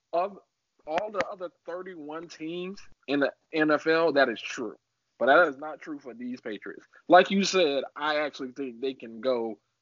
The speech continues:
undefeated this year. If Antonio Brown plays on this team,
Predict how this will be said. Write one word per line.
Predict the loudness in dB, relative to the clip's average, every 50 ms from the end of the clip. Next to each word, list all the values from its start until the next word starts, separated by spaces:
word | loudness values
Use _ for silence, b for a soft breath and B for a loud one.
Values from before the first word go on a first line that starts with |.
| _ _ -4
undefeated | -4 -4 -4 -4 -2 -2 -2 -2 -4 -8
this | -12 -14 -10 -10
year. | -10 -10 -10 b b b b
If | 4 4 4 4 2
Antonio | 2 2 2 4 2 2 4 4 4 4 2
Brown | 2 2 2 0 0 -2 -6
plays | -8 -10 -8 -6 -6 -6
on | -8 -10 -12 -10
this | -12 -12 -12 -12
team, | -10 -10 -10 -10 -12 -14 -18 -20